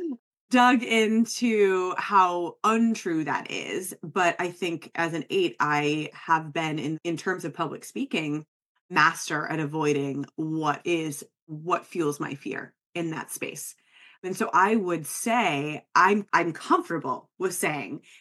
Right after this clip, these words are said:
that I overcome fear when it comes to public speaking, maybe not in general, but because for me, that's not correct,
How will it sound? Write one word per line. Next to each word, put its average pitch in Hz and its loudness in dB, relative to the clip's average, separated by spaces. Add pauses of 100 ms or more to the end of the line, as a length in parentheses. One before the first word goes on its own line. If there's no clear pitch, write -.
that 180 2
I 165 2
overcome 156 -4
fear 151 -4
when 147 -6
it - -14
comes 160 -2
to 170 -4
public 147 -6
speaking, 147 -4
maybe 147 0
not 143 -4
in 139 0
general, 151 -6 (340)
but 180 2 (280)
because 196 -2
for 170 -2
me, 160 -2 (460)
that's 202 2
not 202 0
correct, - -6